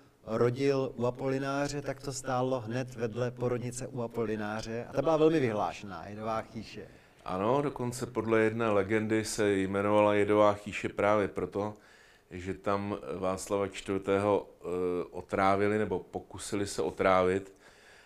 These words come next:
Speaker 2: a od té doby trpěl neuhasitelnou žízní, kterou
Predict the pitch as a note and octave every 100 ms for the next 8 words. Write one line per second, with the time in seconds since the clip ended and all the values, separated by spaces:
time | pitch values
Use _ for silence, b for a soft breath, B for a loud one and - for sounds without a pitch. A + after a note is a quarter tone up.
0 | B B - C#2+ - - G#2 F#2+ G2+ G2+
1 | G2 B B B B - F#2+ G#2+ G#2 G2+
2 | - E2+ F2+ F2 G2+ F#2 G#2+ G#2 G2 G2+
3 | G2+ F2 F#2+ G2+ G#2+ G#2 F#2 E2 - F2
4 | F#2